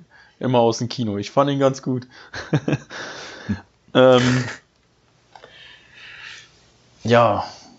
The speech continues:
Speaker 2: da kann ich nicht viel zu sagen. Jackie Chan bin ich raus. <laughs>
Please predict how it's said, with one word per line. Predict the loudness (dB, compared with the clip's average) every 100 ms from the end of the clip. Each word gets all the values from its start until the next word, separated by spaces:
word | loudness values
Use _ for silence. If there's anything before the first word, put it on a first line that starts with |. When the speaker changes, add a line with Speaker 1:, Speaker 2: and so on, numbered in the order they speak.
| _ -8
Speaker 2:
da | -4
kann | 0 2
ich | 2
nicht | 0
viel | 2 2
zu | 2
sagen. | 4 4 4 2
Jackie | 0 0
Chan | 0 4 4
bin | 2 0
ich | 0
raus. | 2 4 4 0
<laughs> | -2